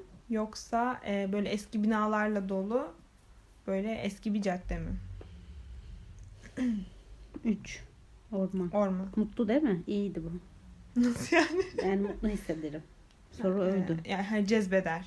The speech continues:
Speaker 2: E, tamam, üç.
Speaker 1: Oraya gitmek istersin yani.
Speaker 2: Aslında ben şeyi de severim de karanlık bir yolu.
Speaker 1: Vallahi sen var ya. Silterin olmadığına şükret kardeş.
Speaker 2: Ama ben k-, çok, a, gündüzden çok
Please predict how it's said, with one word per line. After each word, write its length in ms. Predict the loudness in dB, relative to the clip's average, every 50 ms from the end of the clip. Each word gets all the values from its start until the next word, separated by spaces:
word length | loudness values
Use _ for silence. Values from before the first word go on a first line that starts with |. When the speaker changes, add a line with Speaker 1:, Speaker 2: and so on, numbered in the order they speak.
| -10 -10
Speaker 2:
E, 60 | -8
tamam, 320 | -4 0 2 2 2 2 0
üç. 60 | 0
Speaker 1:
Oraya 220 | 2 2 2 2
gitmek 340 | 2 0 -2 -6 -6 -8 -8
istersin 460 | -8 -10 -12 -10 -10 -10 -10 -12 -10 -8 -6
yani. 100 | -6 -6 -4
Speaker 2:
Aslında 240 | -4 -4 -2 -2 -2
ben 120 | -2 -2
şeyi 220 | -4 -6 -6 -4
de 60 | -4 -4
severim 380 | -2 -2 -2 0 0 0 0
de 100 | 0 -2
karanlık 500 | -2 -2 0 2 2 2 2 0 -2 -2
bir 60 | -2
yolu. 140 | -2 -2 -2 -4 -8 -12 -12 -18 -4 0
Speaker 1:
Vallahi 420 | 2 4 6 10 10 12 12 10 8 6
sen 340 | 6 8 10 10 10 8
var 280 | 8 6 8 8 6 6 6
ya. 160 | 4 4 2 0 -6 -14 -6 -2 0 2 2 4 4 2 2 2 0 0 4
Silterin 500 | 6 6 6 6 6 6 6 8 8 10
olmadığına 640 | 10 10 10 10 8 8 8 10 10 10 10 10
şükret 500 | 10 12 12 12 12 12 10 10 10 10
kardeş. 640 | 6 8 8 10 10 10 8 6 4 -4 -10 -10 -8 -8 -8 -6 -6 -8 -8 -8 -12 -14 -6 -2 0 0 0 0 2
Speaker 2:
Ama 240 | 6 8 10 10 10
ben 220 | 10 8 6 4
k-, 380 | 0 -4 -2 2 2 2 2 2
çok, 240 | 2 0 -2 0 0
a, 200 | 2 2 2 4
gündüzden 520 | 6 8 8 8 8 6 6 6 6 6
çok 160 | 6 2 -2